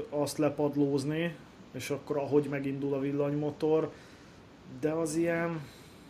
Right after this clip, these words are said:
lelketlen, vagy nem tudom, tudod? Tehát, hogy, hogy,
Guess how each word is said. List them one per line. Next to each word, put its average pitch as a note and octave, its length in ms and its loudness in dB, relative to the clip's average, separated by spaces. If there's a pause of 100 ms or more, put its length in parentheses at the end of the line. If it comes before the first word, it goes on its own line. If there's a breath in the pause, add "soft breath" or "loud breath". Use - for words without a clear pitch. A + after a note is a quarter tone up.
(680 loud breath)
lelketlen, C3 840 -2
vagy B2+ 140 -4
nem D3+ 280 0
tudom, B2 340 -4
tudod? D3+ 240 0
Tehát, C#3+ 180 -4
hogy, D3 160 0 (560 loud breath)
hogy, C3+ 220 -4